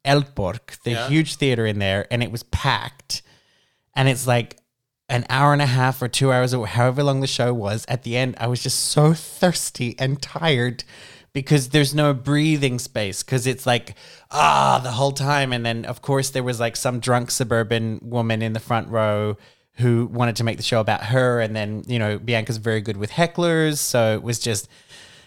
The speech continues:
Speaker 1: and it was a brilliant show, brilliant show, but I was very exhausted afterwards. But one of the drag queens of Iceland, Gloria Hall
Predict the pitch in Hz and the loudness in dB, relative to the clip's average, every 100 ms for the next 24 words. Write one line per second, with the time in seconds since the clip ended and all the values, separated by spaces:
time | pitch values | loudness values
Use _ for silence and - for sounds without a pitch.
0 | - 147 - 165 160 151 - 131 - 175 | -2 0 2 2 4 4 0 0 4 6
1 | 139 - - 95 - 185 202 170 - 151 | 6 2 -2 -2 4 6 6 4 2 4
2 | 156 196 - 127 120 120 120 113 113 - | 4 2 0 0 2 0 -2 0 -2 -2
3 | 113 107 - 80 - - 170 113 - _ | -4 -4 -4 -10 -6 2 2 2 -6 _
4 | _ _ _ _ _ _ - - 131 139 | _ _ _ _ _ _ -16 -4 2 4
5 | 131 127 135 135 127 104 95 131 - - | 4 2 2 0 -4 -4 -4 -4 -8 -12
6 | - - _ _ 120 117 110 - 202 226 | -20 -20 _ _ 0 2 2 0 0 0
7 | - 120 117 123 117 104 104 196 117 98 | 0 -2 0 2 4 2 2 2 2 0
8 | 160 | -6